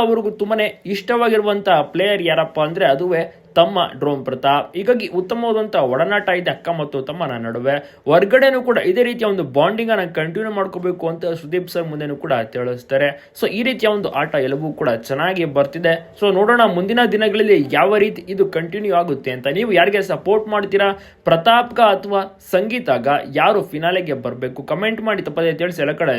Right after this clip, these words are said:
ಶೇರ್ ಮಾಡಿ. ಬಹುಶಃ ಸಂಗೀತ ಅವರು ಕೂಡ ಟಾಪ್ ತ್ರೀಯಲ್ಲಿ ಇದ್ರು ಇರ್ತಾರೆ, ಪ್ರತಾಪ್ ಅವರು ಕೂಡ ಅಷ್ಟೇನೆ. ಮುಂದಿನ ದಿನಗಳಲ್ಲಿ ಗೊತ್ತಾಗುತ್ತೆ. ಜೊತೆಗೆ ಇವತ್ತು ಎಲಿಮಿನೇಷನ್ ಬೇರೆ ಇದೆ, ವರ್ತೂರ್ ಮತ್ತು ತುಕಾಲಿ. So no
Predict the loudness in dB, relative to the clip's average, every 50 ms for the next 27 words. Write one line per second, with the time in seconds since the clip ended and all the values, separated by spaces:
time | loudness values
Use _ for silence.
0 | -4 -6 -6 -4 -2 -2 0 0 -2 -2 -2 0 2 2 4 4 2 0 0 0
1 | 0 0 0 0 -2 0 2 2 4 4 4 2 2 0 0 2 4 4 4 2
2 | -2 -8 -20 -8 _ 4 4 4 4 2 -2 -4 0 2 2 2 2 -2 -4 -6
3 | -2 0 0 0 0 -2 -2 -2 0 0 0 0 0 -2 -4 -2 0 0 0 0
4 | -2 -4 -4 -4 -6 -8 -6 -4 -4 -4 -4 -6 -10 -12 -8 -6 -6 -8 -8 -12
5 | -18 _ _ -10 -6 -2 -2 -2 0 -2 -2 -4 -4 -4 -4 -4 -4 -4 -2 -2
6 | -2 -2 -2 -2 -4 -6 -4 -2 0 0 2 2 2 2 2 0 0 -2 -2 -2
7 | -4 -4 -4 -4 -6 -4 -4 -4 -4 -4 -4 -4 -2 0 -2 -2 -2 -4 -6 -6
8 | -6 -6 -6 -8 -8 -8 -6 -2 0 0 2 2 0 -2 -4 -10 -12 -2 0 2
9 | 2 4 4